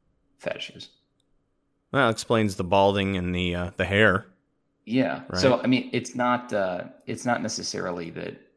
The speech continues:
Speaker 1: and I'm gonna get so sick of saying this, um, sort of caveat, but this is not to say that if you have that digit ratio, then you definitely have a fetish. It's just
Speaker 2: Yeah.
Speaker 1: to say that there's an elevated, uh, correlation of those things in people who have fetishes.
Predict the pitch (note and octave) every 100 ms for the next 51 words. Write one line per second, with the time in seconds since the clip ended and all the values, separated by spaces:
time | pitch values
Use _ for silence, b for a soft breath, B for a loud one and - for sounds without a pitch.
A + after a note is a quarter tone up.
0 | - F2 F2 - G#2+ A2+ - - - -
1 | E2+ E2+ - F2+ F2+ F2 - b b b
2 | b b _ _ - F2 E2+ E2 - _
3 | _ - - E2+ - - F2 F2 D#2+ D#2
4 | - - - _ _ - A2 - F#2 F2
5 | E2+ E2 E2+ E2+ F2 - E2+ E2 E2 D#2+
6 | - - C2+ - - - - - - G1+
7 | G1+ - - - G1+ - - F2+ - -
8 | - - G2+ D#2 - - - E2 D#2+ E2
9 | E2+ D2 E2 D#2+ - - _ _ _ _
10 | _ _ - D2 - - E2+ C#2+ C#2+ -
11 | - - - - D#2 E2 - E2+ E2 E2
12 | E2+ - D#2+ - - - - - A#2+